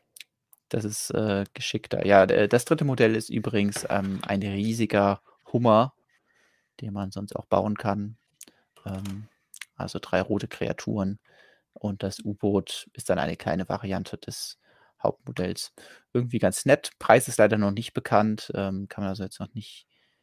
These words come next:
genau abwägen, ob das jetzt, äh, ein guter Deal ist oder nicht. Ähm,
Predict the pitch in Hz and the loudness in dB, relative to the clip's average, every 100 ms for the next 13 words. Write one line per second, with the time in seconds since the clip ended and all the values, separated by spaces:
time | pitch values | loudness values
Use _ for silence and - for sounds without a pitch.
0 | _ _ _ - 117 95 101 101 - - | _ _ _ -12 -4 -4 -2 -4 -4 -2
1 | 98 98 104 101 - 98 101 - - - | 0 0 -4 -8 -8 -6 -6 -8 -12 -8
2 | 98 98 107 104 - 151 135 110 113 104 | -8 -6 -8 -10 -8 -2 0 0 0 -2
3 | - - 101 123 - - 101 104 104 101 | -4 -6 -4 -4 -4 -6 -2 -2 -2 -4
4 | 98 | -6